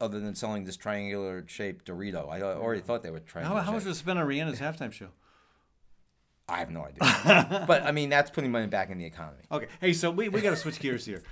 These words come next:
Speaker 2: Uh, uh, C T E.
Speaker 1: Yeah.
Speaker 2: Again, chronic traumatic encephalopathy.
Speaker 1: Right.
Speaker 2: Yeah,
Speaker 1: So
Speaker 2: and this is something that the, the, uh, the N F L has been concerned about lately.
Speaker 1: Well, it's not just lately. I mean, w-, actually, the reason I, I,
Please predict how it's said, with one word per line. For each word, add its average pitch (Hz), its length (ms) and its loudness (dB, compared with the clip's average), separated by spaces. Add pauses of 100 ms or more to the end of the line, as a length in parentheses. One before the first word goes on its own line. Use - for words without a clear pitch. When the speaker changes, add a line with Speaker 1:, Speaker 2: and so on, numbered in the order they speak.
(160)
Speaker 2:
Uh, - 60 -10
uh, 131 300 0 (440)
C 220 240 -2
T 202 140 -4
E. 139 340 -6 (300)
Speaker 1:
Yeah. 131 140 2 (200)
Speaker 2:
Again, 156 380 0 (420)
chronic 202 420 2
traumatic 175 600 4
encephalopathy. 143 1400 -4
Speaker 1:
Right. 104 240 -2 (800)
Speaker 2:
Yeah, 160 80 2
Speaker 1:
So 165 60 8
Speaker 2:
and 175 80 6
this 196 160 4
is - 80 -2
something 214 300 2
that 175 140 0
the, 156 200 2
the, 151 260 -2
uh, 147 140 0
the 151 160 -2
N 175 80 0
F 170 160 0
L 160 380 8
has 143 140 -2
been 147 140 -2
concerned 196 380 0
about 127 220 4
lately. 92 300 -8 (180)
Speaker 1:
Well, 240 200 8
it's 202 100 0
not 240 160 0
just 185 200 -2
lately. 107 340 2
I 104 60 0
mean, 143 220 0
w-, 143 200 -10
actually, 143 360 2
the 120 100 -2
reason 131 260 -2
I, 110 140 2 (200)
I, 104 120 -6